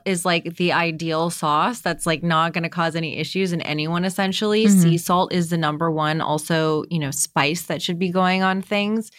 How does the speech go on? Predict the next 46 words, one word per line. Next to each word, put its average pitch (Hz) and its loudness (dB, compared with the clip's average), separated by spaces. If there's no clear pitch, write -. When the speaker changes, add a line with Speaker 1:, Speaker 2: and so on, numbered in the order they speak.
Speaker 1:
And 180 0
when 180 2
you 170 2
start 175 0
to 185 -4
get 170 -2
outside 160 -2
of 156 -4
those 160 -2
two 196 -2
things, 214 0
then 247 0
yeah, 190 0
sure, 175 0
everybody's 185 0
got 165 0
something 175 -2
wrong 160 2
with 151 -6
another 160 0
thing. 156 -2
I 185 2
love 170 0
a 180 -2
good 175 -2
sauce. 156 -2
I 175 4
think, 180 0
but 175 -4
I 196 -2
think 202 -2
the 190 -4
problem 185 0
is, 165 0
is 175 -2
that - -6
we, 185 0
a 180 -2
lot 165 2
of 156 -6
the 160 -4
country 190 -4
loves 156 -2
so 165 -6
many 156 -4
sauces, 185 -2